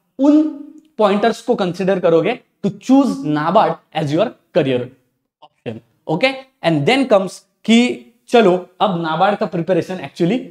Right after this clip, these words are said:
start ही करते। I hope that कि इस वीडियो में आपको बहुत सारे रीजंस दिए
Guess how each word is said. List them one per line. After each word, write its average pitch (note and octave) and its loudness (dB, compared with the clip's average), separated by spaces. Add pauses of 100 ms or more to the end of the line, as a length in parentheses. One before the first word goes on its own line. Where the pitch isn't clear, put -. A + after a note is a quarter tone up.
(140)
start C#3 0
ही C3 -4
करते। A2+ -10 (240)
I F3+ 0 (120)
hope A#3+ 2
that A3 4 (140)
कि B3 -6
इस - -6
वीडियो F#3 2
में A3 -2
आपको G#3+ -4
बहुत F3 -8
सारे A#3+ -4
रीजंस G#3 0
दिए F3+ -2